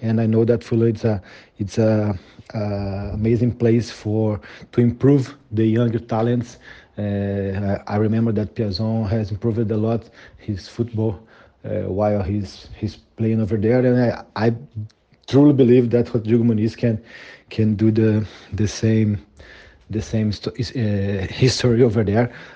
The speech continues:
And Rodrigo is a striker with, he's not so many skillful, but he's very good in what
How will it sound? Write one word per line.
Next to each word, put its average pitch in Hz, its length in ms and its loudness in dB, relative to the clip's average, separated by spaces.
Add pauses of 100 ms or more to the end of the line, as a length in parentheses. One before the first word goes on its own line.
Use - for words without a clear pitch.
(120)
And 101 420 0
Rodrigo 120 380 4
is 123 200 2
a 120 60 2
striker 117 840 2
with, 117 380 -2
he's 139 320 0
not 156 220 4 (920)
so 170 280 4
many 147 400 0 (420)
skillful, 170 640 2
but 120 320 0
he's 123 240 0
very 131 240 2
good 120 300 4
in 127 260 0
what 120 340 -2